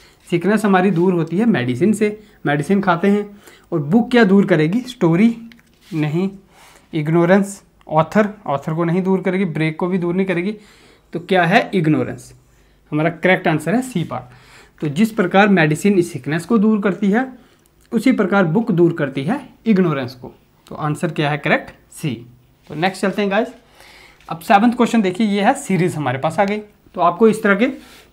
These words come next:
सीरीज के क्वेश्चंस आएंगे, ये बंच में आ सकते हैं आपको, तीन क्वेश्चंस जैसे ये हैं। तो अब सीरीज में देखिए क्या है, फर्स्ट सीरीज देखते हैं, ज़ीरो, वन, एट, ट्वेंटी सेवन and सिक्सटी फ़ोर। अब देखिए ज़ीरो वन को छोड़िए, आप एट देखिए,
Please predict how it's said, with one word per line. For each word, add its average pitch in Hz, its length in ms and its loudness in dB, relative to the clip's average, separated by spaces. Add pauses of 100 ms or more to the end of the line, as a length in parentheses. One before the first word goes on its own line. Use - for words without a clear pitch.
(540)
सीरीज 190 300 -2
के 214 100 -4
क्वेश्चंस 202 360 -2
आएंगे, 202 160 2
ये 214 100 4
बंच 175 280 0
में 220 100 4
आ 196 80 4
सकते 190 280 -6
हैं 202 60 0
आपको, 185 240 0 (480)
तीन 165 200 -2
क्वेश्चंस 180 340 -4
जैसे 185 260 -4
ये 208 80 0
हैं। 233 240 -4 (380)
तो - 60 -18
अब 175 160 -8
सीरीज 233 320 2
में 254 120 4
देखिए 214 260 -4
क्या 196 180 0
है, 202 120 0
फर्स्ट 220 280 -2
सीरीज 226 200 2
देखते 175 260 -6
हैं, 233 200 -4 (340)
ज़ीरो, 214 360 0
वन, 196 280 0 (140)
एट, 202 260 -2
ट्वेंटी 175 220 -4
सेवन 160 280 -2
and 208 100 -6
सिक्सटी - 360 -6 (180)
फ़ोर। - 240 -16 (1120)
अब 220 140 4
देखिए 247 420 6 (460)
ज़ीरो 214 240 4
वन 214 140 4
को 220 100 0
छोड़िए, 196 260 -2
आप 220 200 -4
एट 208 200 4
देखिए, 226 420 0